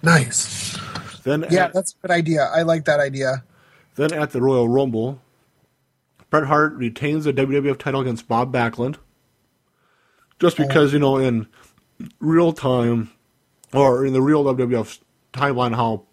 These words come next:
Speaker 2: Backlund and Bret had a feud, you know, in, in the last few months of ninety-four, so I thought, why not kinda push that to the Rumble ninety-five and having Bret retain the title?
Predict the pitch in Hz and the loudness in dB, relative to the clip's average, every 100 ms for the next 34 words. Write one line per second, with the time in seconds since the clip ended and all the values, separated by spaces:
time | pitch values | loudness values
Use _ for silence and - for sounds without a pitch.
0 | _ 131 123 127 135 120 110 104 - 127 | _ 2 2 2 -2 -4 -4 -8 -4 0
1 | 127 117 120 107 - 123 123 123 - - | 0 0 -4 -4 -4 -2 0 -2 -8 -20
2 | - - - - 127 123 120 113 107 117 | -20 -20 -20 -4 4 6 6 2 -4 -10
3 | 123 - _ _ - 135 123 107 104 101 | -14 -20 _ _ -4 0 2 0 -2 -4
4 | 101 - - 131 139 123 - - 127 - | -8 -14 -2 2 2 0 -10 -14 -12 -10
5 | - 143 139 131 123 123 120 117 127 127 | -4 -2 -2 -2 -2 0 0 -2 0 2
6 | 120 127 117 127 120 127 123 - 143 117 | 2 0 0 0 0 2 2 0 -4 -2
7 | - 131 - 127 117 - 120 117 - - | -2 -2 -2 -2 -4 -4 -2 -2 -8 -12
8 | - 127 127 120 123 120 113 131 123 120 | -2 2 2 0 -2 0 0 2 2 2
9 | 117 113 123 123 120 120 131 120 110 110 | 0 0 2 2 0 -2 -2 -2 -2 -4
10 | 104 120 | -4 -6